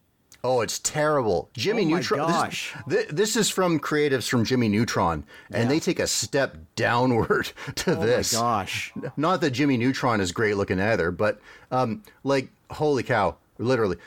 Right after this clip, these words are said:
Speaker 1: The, the
Speaker 2: Yeah.
Speaker 1: Otis, O-, Otis's nose is just extruded out and flat in the front. Um,
Speaker 2: I can, I can accept that as a stylistic,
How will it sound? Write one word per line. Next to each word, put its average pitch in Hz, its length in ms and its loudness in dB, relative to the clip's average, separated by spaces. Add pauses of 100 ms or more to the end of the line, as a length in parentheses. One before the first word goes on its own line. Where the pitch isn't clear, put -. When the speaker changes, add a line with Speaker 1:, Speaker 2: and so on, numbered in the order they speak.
(100)
Speaker 1:
The, 135 180 2
the 120 300 0
Speaker 2:
Yeah. 139 260 -2
Speaker 1:
Otis, 165 520 0 (120)
O-, 165 180 0
Otis's 175 520 0
nose 117 760 0
is 110 260 0
just 107 440 -2
extruded 139 760 0
out 131 280 4
and 107 120 -2
flat 95 520 0
in 95 80 -6
the 90 80 -6
front. 82 420 -4 (480)
Um, 95 400 2 (420)
Speaker 2:
I 190 140 2
can, 190 320 0 (100)
I 190 120 2
can 208 180 -2
accept - 580 -2
that 143 280 0
as 120 120 -4
a 113 60 -2
stylistic, 101 840 -4